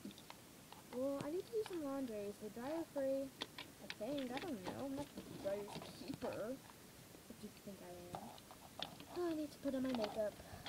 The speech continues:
Ah! Okay. Well, uh, oh,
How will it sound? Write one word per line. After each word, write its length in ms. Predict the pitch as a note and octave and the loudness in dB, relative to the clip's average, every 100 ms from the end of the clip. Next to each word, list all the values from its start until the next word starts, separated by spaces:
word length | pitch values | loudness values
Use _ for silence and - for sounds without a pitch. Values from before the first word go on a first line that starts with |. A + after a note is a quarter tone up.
| - - A#4 | 4 6 6
Ah! 140 | E5 - - - - - - - - - - - - - - - - - - - - - - - - - - - - - - - A3+ | 4 2 -10 -14 -10 -8 -8 -8 -10 -10 -12 -10 -10 -12 -4 6 8 6 -4 0 0 0 -6 -2 -2 -4 -10 -12 -12 -12 -12 -8 -6
Okay. 340 | - - D#4+ - - - - - - - - - - - - - - - - - - | -2 -2 -2 -4 -10 -10 -12 -10 -10 -10 -14 -14 -14 -14 -14 -14 -14 -14 -14 -8 2
Well, 340 | F#4 C#5 F#4+ - - - - - - - - | 4 4 2 -2 -12 -14 -14 -14 -14 -8 2
uh, 1200 | C3+ D#3 B2+ A#2+ F#3 B3 C4 C4+ D4 D4 D4+ E4+ - - - - - - - | 4 4 2 0 2 4 6 6 4 0 -2 -6 -8 -8 -4 -4 -6 -12 -2
oh, 220 | A#3 B3+ | 4 4